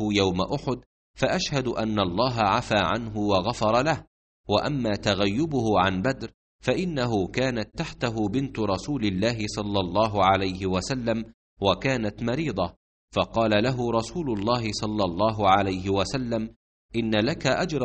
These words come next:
رجل ممن شهد بدرا وسهمه، وأما تغيبه عن بيعة الرضوان فلو كان أحد أعز ببطن مكة من عثمان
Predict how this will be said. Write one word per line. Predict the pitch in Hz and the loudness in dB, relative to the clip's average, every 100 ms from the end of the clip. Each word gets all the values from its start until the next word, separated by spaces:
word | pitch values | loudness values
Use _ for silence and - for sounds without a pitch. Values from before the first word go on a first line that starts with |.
| 107 | 0
رجل | 127 127 117 117 110 110 | 0 -2 0 -2 -4 -2
ممن | 113 110 98 92 90 | -2 0 0 -2 -2
شهد | 160 139 113 95 | -4 -2 -2 0
بدرا | 104 117 104 101 98 90 | 0 0 0 0 -2 -4
وسهمه، | 110 - 156 104 92 - _ _ _ _ - | -4 -2 -4 -2 -4 -6 _ _ _ _ 0
وأما | 120 156 185 147 | 0 2 -2 -2
تغيبه | 123 113 104 98 120 139 117 110 | 0 0 2 0 0 -2 0 0
عن | 92 98 95 | 0 0 0
بيعة | 123 95 95 | 0 0 -2
الرضوان | 104 95 95 101 139 135 131 _ _ _ | -4 -2 -2 0 0 -2 -8 _ _ _
فلو | 110 101 92 | 2 2 2
كان | - 135 131 | 0 0 0
أحد | - 180 139 123 120 - | -2 -4 -6 -4 -6 -2
أعز | 107 101 135 127 | 0 0 -2 -4
ببطن | 117 110 104 147 123 107 | 0 0 0 -2 -4 -4
مكة | 95 131 - 107 107 | -2 -6 -6 -4 -2
من | 101 98 | -2 0
عثمان | 90 95 113 135 135 | -2 -4 -4 -2 -2